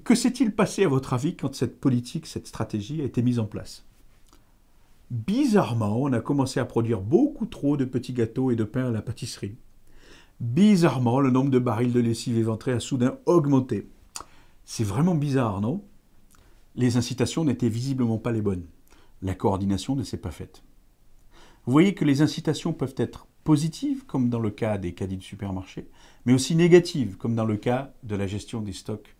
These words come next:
de supermarché. Vous remarquez que dans les deux cas, les chariots sans pièce de un euro, comme la marchandise donnée au personnel,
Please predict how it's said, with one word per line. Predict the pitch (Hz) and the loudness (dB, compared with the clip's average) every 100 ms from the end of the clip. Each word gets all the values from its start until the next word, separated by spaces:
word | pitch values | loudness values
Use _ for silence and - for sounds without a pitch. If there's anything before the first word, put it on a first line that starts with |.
| _ _ - - | _ _ -20 -10
de | 90 | -10
supermarché. | 85 - 85 92 - - - - - _ _ _ _ _ _ _ _ _ _ | -10 -14 -14 -14 -18 -20 -20 -20 -20 _ _ _ _ _ _ _ _ _ _
Vous | 151 131 | -2 2
remarquez | 143 160 - 175 | 6 4 4 0
que | - | 2
dans | 110 104 | 2 4
les | 101 | 2
deux | 113 | 2
cas, | 139 165 185 - | 0 0 -2 -2
les | 123 113 | -2 -2
chariots | - 110 110 110 | -2 0 0 0
sans | 110 | -4
pièce | 101 107 101 | -4 -4 -2
de | |
un | 98 | 0
euro, | 104 104 110 117 95 | 0 -2 -2 -4 -6
comme | - 95 98 104 | -8 -6 -6 -8
la | - 95 | -10 -4
marchandise | 104 - 107 104 98 | -4 -2 -4 -2 -2
donnée | 107 120 120 113 | 2 4 4 0
au | 107 | -6
personnel, | - 104 - 104 131 | -8 -8 -6 -8 -8